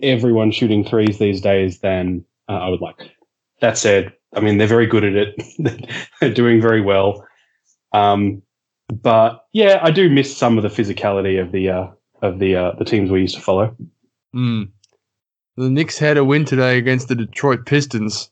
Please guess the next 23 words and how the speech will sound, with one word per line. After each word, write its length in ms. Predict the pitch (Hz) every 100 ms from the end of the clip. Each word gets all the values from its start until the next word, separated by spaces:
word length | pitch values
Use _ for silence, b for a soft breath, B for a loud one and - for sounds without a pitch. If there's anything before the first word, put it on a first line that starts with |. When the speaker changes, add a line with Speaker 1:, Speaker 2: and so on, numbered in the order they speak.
| -
Speaker 2:
which 460 | 127 135 - -
is, 420 | 135 127 127 - - -
you 120 | 131
know, 160 | 113
not 240 | 110 117 117
saying 300 | - 117 107
a 80 | 104
lot. 240 | 104 -
But, 220 | 139 - _ _ -
um, 420 | 135 135 123 117 - _ _ _ _ _ _ _
another 180 | - 165
twenty-five 640 | - 123 151 127 127 123 -
points 480 | 123 131 127 - - _ _ _ _
from 300 | - 123 117
Julius 520 | 110 135 151 123 110
Randle, 360 | 117 131 113 110
eight 160 | 131
rebounds, 440 | 120 123 117 110 98
six 240 | 135 127
assists. 320 | 107 - 113
Randle 300 | 117 131 123
was 260 | 110 104 101 _ _ _ _ -
unlucky 880 | 143 156 131 123 151 127 117 104